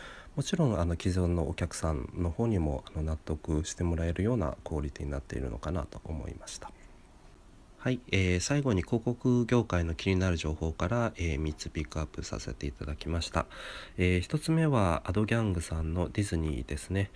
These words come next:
で、スマホをつなげて、えっと、エレクトロニカルパレードを体験できるというものなんですけれども、面白いなと思ったポイントとしては、えっと、ディズニーのようにブランドのアセットの使い方が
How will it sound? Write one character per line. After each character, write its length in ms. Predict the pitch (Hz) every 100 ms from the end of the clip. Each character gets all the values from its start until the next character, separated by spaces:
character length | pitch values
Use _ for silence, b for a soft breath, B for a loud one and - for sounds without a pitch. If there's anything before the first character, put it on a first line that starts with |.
| B B -
で、 160 | 107 101
ス 140 | -
マ 100 | 139
ホ 80 | 139
を 40 | 143
つ 140 | 143
な 140 | 139
げ 120 | 131 127
て、 440 | - 123 123 120
え 60 | 101
っ 40 |
と、 180 | - 95
エ 100 | 92
レ 100 | 101
ク 120 | 104
ト 140 | - 110
ロ 120 | 110
ニ 140 | 107
カ 120 | - 107
ル 100 | 104
パ 180 | 107
レ 160 | 101 92
ー 20 |
ド 120 | 76
を 180 | 69 52 -
体 200 | 90 85
験 160 | 85
で 80 | 82
き 120 | -
る 100 | 78
と 100 | -
い 60 | 73
う 40 |
も 140 | 76 73
の 280 | 73 73
な 140 | 69 69
ん 80 | 69
で 80 |
す 140 | 76 -
け 100 | 76
れ 100 | 76
ど 140 | 78
も、 240 | 85 95 80 B B -
面 100 | 139
白 200 | 151 180
い 40 | 143
な 140 | 127
と 260 | - 98 -
思 160 | 92 90
っ 40 | - -
た 160 | 78
ポ 180 | - 85
イ 60 | 82
ン 80 |
ト 160 | 80 -
と 120 | -
し 120 | -
て 180 | - 101
は、 300 | 92 98 104 -
え 60 | 87
っ 40 |
と、 160 | - 87
デ 100 | 139
ィ 60 |
ズ 80 | 180
ニ 120 | 139
ー 20 |
の 140 | 92 87
よ 160 | 82
う 40 | 82
に 180 | 80 78
ブ 120 | -
ラ 160 | 101
ン 40 | 104
ド 120 | 107
の 100 | 98
ア 60 | 92
セ 140 | 104
ッ 20 |
ト 180 | - 104
の 100 | 101
使 240 | - -
い 60 | 101
方 240 | 110 -
が 160 | 104